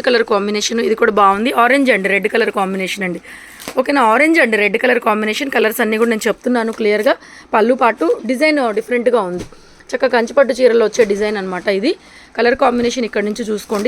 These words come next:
దగ్గరికి వెళ్ళినప్పుడు ఏంటంటే కలర్ లైట్ అయిపోతుంది. ఇది వచ్చేసరికి మనకి చక్కగా బ్లౌజ్, బ్లౌజ్. శారీ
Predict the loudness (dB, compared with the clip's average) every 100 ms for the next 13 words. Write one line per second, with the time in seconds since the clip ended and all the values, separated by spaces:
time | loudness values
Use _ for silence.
0 | 0 2 2 2 0 -2 -4 -2 -4 -2
1 | 0 0 0 0 2 0 0 -6 -2 -2
2 | -4 -10 -20 -4 0 2 0 0 -2 -2
3 | -4 -8 -2 -2 2 2 2 2 -2 -10
4 | -20 -20 -20 -20 _ -20 -20 _ _ 0
5 | 2 2 -2 -10 -18 -4 0 0